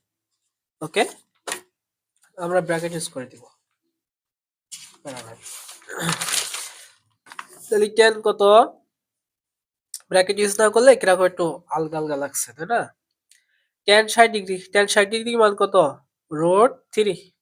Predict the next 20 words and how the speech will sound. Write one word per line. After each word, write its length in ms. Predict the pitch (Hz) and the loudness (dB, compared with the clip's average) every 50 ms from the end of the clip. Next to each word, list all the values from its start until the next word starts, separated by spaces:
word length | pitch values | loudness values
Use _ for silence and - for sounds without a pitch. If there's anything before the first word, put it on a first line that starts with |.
| _ _ _ _ _ _ _ _ _ _ _ _ _ _ _ _ _ _ _ _ _ _ _ | _ _ _ _ _ _ _ _ _ _ _ _ _ _ _ _ _ _ _ _ _ _ _
ট্যান 160 | - 170 175 180 175 | 0 0 0 0 -2
ষাট 120 | 175 170 175 | -6 -6 -6
ডিগ্রি 180 | 180 190 202 208 190 | -6 -4 -4 -2 0
মান 120 | 190 196 190 185 185 | 0 -2 -2 -2 0
রুট 240 | 185 208 254 302 - - _ _ _ _ _ _ _ _ _ _ _ _ _ _ _ _ _ | 2 2 2 2 0 -8 _ _ _ _ _ _ _ _ _ _ _ _ _ _ _ _ _
থ্রি। 140 | - 196 202 202 202 202 _ _ _ _ _ _ _ _ _ _ _ _ _ _ - - | -4 -2 -2 -2 -4 -10 _ _ _ _ _ _ _ _ _ _ _ _ _ _ -8 -4
So 60 | - 208 | -2 0
এবার 120 | 202 208 208 208 | 0 2 2 2
আমরা 140 | 202 208 208 202 - | 2 0 -2 -2 -4
কি 80 | 220 214 214 | -10 -4 -2
করব? 180 | 208 208 202 202 220 254 339 370 - _ _ _ _ _ _ - 156 | -2 0 2 4 4 2 2 0 -8 _ _ _ _ _ _ -2 2
রাইট 180 | 160 175 185 185 | 4 4 4 2
হ্যান্ড 160 | 208 208 202 - | -2 -4 -2 0
সাইডে 220 | 202 196 185 190 185 - | 0 2 2 0 -2 0
চলে 180 | 202 196 196 190 180 | 2 2 4 4 4
যাই, 120 | 180 180 185 - _ _ _ _ _ _ _ _ _ _ _ _ _ _ _ _ _ _ - 175 | 2 2 0 -4 _ _ _ _ _ _ _ _ _ _ _ _ _ _ _ _ _ _ -6 -6
অতএব 480 | 170 - 185 180 175 175 180 180 180 180 - - _ _ _ _ _ _ _ _ _ | -4 0 2 2 4 4 4 2 0 -2 -8 -18 _ _ _ _ _ _ _ _ _
রাইট 680 | 151 151 156 156 160 165 165 165 165 170 170 170 170 - - - - - | -4 0 2 2 2 2 2 0 0 -2 -4 -6 -12 -20 -20 -20 -12 -8
হ্যান্ড 420 | 160 156 160 156 156 160 160 165 160 - - - | -6 -4 -2 -2 -2 -2 -2 -4 -4 -6 -6 0
সাইড, 360 | - 175 175 170 165 165 170 | 2 2 2 2 2 0 -4